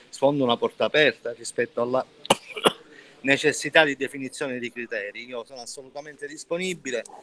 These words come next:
ad ascoltare la Commissione insieme ai presidenti di rap e Reset, definire criteri e nei prossima, nella prossima programmazione imporre il rispetto di questi criteri.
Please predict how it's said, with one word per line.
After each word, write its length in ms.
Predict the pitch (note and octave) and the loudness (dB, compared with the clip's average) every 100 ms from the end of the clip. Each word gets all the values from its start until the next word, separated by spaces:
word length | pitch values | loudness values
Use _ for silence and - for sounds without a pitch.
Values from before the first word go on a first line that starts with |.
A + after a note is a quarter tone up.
| - - | -20 -8
ad 120 | B2 | -2
ascoltare 520 | C3 - D3+ - D#3 | -2 -2 -6 -2 0
la 100 | C#3+ | 2
Commissione 720 | C#3 D#3 E3+ - F#3 F#3 D#3+ | 0 -6 -10 -6 -4 -4 -4
insieme 400 | A#2 - D3+ C3+ | -6 -2 -2 -2
ai 80 | A#2+ | -6
presidenti 580 | A#2+ A2 B2+ C3+ A#2+ A#2 | -6 -10 -6 -6 -6 -12
di 140 | G#2+ G#2 | -16 -8
rap 280 | B2+ C3 D3+ | -6 -6 -8
e 100 | C#3 | -4
Reset, 420 | D3+ D#3+ - B2+ - A#2 | -2 -2 -4 -8 -10 -10
definire 520 | B2 C3+ D3+ B2+ A2+ | -10 -10 -8 -6 -6
criteri 540 | D3+ D#3+ D3+ C#3+ D#3 - _ _ | -6 -2 0 0 -6 -20 _ _
e 140 | - C#3 | -2 0
nei 240 | C3+ C3+ | 2 2
prossima, 520 | D#3 E3 - C#3 B2+ | 4 2 2 -4 -4
nella 220 | B2+ C3+ C#3 | -2 -2 -2
prossima 340 | D#3+ C3 B2 | -4 -4 -6
programmazione 720 | C3 D3 D#3 E3 - C3 B2 | -6 -4 -4 -6 -4 -4 -2
imporre 640 | D3 C3+ C3+ A2+ G#2 G#2+ | -4 0 2 2 -4 -10
il 40 | A2 | -10
rispetto 480 | C#3 - B2+ - A2 | -12 -8 -8 -8 -12
di 80 | |
questi 300 | G2+ G2 A2 | -10 -10 -12
criteri. 400 | F#2 F2 F2+ F2+ | -14 -16 -14 -14